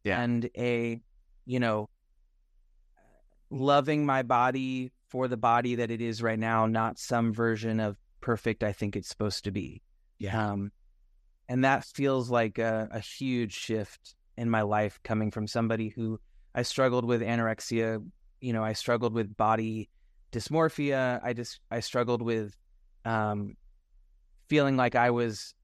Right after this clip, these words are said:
Speaker 2: deserving to be alive, uh, especially growing up here in Nashville.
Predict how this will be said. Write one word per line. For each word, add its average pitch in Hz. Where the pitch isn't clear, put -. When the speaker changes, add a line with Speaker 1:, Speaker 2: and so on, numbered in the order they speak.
Speaker 2:
deserving 120
to 117
be 113
alive, 110
uh, 110
especially 120
growing 107
up 107
here 107
in 113
Nashville. 131